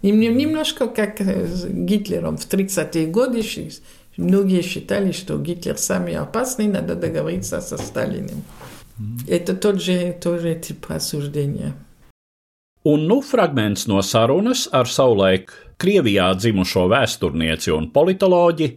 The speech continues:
Speaker 2: Krievijas ārpolitikas eksperti Gaļinu Akermani.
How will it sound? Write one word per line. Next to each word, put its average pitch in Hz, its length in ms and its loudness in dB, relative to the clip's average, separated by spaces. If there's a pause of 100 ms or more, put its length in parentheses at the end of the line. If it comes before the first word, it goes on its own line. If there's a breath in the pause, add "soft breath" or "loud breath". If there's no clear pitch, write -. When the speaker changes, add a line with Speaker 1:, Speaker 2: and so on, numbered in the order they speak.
(400 loud breath)
Speaker 2:
Krievijas 208 560 4
ārpolitikas 95 840 2 (100)
eksperti 190 640 2 (140)
Gaļinu 123 580 2 (160)
Akermani. 65 680 -2